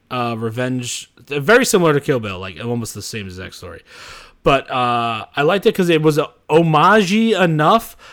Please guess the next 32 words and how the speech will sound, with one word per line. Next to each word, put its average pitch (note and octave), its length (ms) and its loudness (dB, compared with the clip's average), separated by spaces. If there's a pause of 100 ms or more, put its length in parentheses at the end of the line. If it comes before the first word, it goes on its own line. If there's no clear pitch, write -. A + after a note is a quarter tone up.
(220)
and D3 160 0
its C#3 240 -2
own D3+ 280 2
story B2 720 -2
as A#2 200 -8
well. A2 320 -6
Like, G2 180 -10
it, A#2 120 -8
it A#2+ 280 -10
felt F#3 260 0
like E3+ 140 -2
it D3 80 0
had D3 180 -2
its C3 180 -6
own C3 120 -4
character. A#2 300 -8
It - 40 -6
wasn't D#3 280 2
too F3+ 200 -2
much D#3 200 0
of, C#3 80 -2
like, C3 160 -6
it C#3+ 60 -8
didn't G3+ 200 2
feel A#3+ 100 6
like G#3+ 120 4
a F3+ 80 2
ripoff. C#3+ 540 2
It A#2+ 60 -10
felt C#3 140 -2
more C#3+ 140 0
like, A#2+ 340 -4